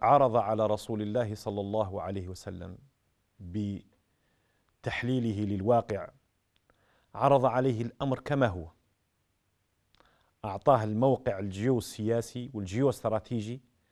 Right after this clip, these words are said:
لقبيلة بني شيبان. قال له: "يا رسول الله، يا محمد، يا أخا قريش، نحن جايين في الحدود نتاع إمبراطورية فارس، ورا-، رانا دايرين معه عقد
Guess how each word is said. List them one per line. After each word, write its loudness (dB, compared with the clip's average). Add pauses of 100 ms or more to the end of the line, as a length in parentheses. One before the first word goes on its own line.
(560)
لقبيلة 2
بني 0
شيبان. -2 (960)
قال -4
له: -4
"يا 0
رسول -4
الله، -6
يا 4
محمد، -4 (340)
يا -2
أخا -8
قريش، -8 (600)
نحن -2 (300)
جايين 0 (400)
في -8
الحدود 0 (500)
نتاع -2
إمبراطورية 2
فارس، -10 (1000)
ورا-، 0
رانا 0
دايرين 4
معه -4
عقد 0